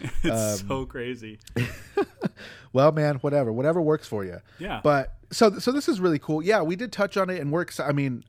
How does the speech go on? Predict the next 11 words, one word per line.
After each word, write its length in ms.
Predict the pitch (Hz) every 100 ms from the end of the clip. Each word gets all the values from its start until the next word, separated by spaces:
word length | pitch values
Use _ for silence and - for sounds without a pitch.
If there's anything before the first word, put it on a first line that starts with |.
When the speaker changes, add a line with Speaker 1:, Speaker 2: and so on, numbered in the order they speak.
| -
Speaker 2:
I'm 160 | 143
h-, 80 | 135 - _ _ _ _ _ _
we 260 | 143 165 165
haven't 240 | 156 190 185
gotten 200 | 160 151
really 220 | 147 139
any 220 | 131 131
other 380 | 127 131 117 107 -
info 480 | 131 - 107 92
about 360 | 87 95 92 90
this. 440 | 92 87 - -